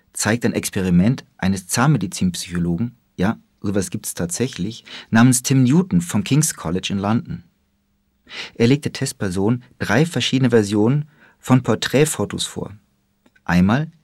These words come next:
hatte er die Zähne der gezeigten Person per Bildbearbeitung gebleicht, einmal mit Anzeichen von Karies versehen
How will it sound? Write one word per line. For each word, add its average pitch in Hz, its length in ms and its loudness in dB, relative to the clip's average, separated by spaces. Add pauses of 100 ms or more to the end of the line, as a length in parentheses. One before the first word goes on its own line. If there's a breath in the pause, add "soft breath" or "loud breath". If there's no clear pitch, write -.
(160)
hatte 170 180 2
er 127 60 2
die 123 120 0
Zähne 123 320 2
der 107 100 -2
gezeigten - 480 -4
Person 104 460 0
per 90 100 -6
Bildbearbeitung 98 800 -2
gebleicht, 85 640 -8 (720 loud breath)
einmal 151 260 8
mit 120 140 0
Anzeichen 98 380 -2
von 87 160 -6
Karies 87 440 -6
versehen 117 500 -4